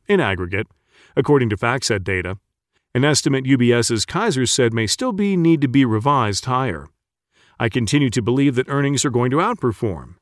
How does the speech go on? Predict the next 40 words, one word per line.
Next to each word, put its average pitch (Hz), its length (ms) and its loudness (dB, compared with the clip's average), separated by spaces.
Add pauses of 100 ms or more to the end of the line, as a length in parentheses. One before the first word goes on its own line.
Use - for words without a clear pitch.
(380)
Expectations 190 920 0
are 156 220 -4
getting 160 300 0
better 127 360 0
and 151 260 -4
better 120 200 0
managed. 165 580 -4 (560)
But 147 80 4
if 143 100 0
you 185 140 4
look 277 120 0
at 196 100 -2
the 139 60 -2
blowout 135 560 0
first 131 320 -2
quarter 233 320 2
we 101 200 -2
had, 95 340 -4 (420)
I 160 60 -4
think 285 240 -4
there's 226 260 0
enough 185 240 2
momentum 156 460 0
to 135 120 -2
continue 175 480 0
that, 78 260 -8 (440)
which 165 200 2
are 151 40 2
going 180 220 4
to 170 60 4
make 139 200 0
stocks 147 460 -2
an 143 80 2
interesting 139 540 0
investment 123 500 -2
throughout 104 260 -2
the 147 100 -4
year," 185 340 0 (560)
Mitch 127 260 0
Rochelle, 110 600 -2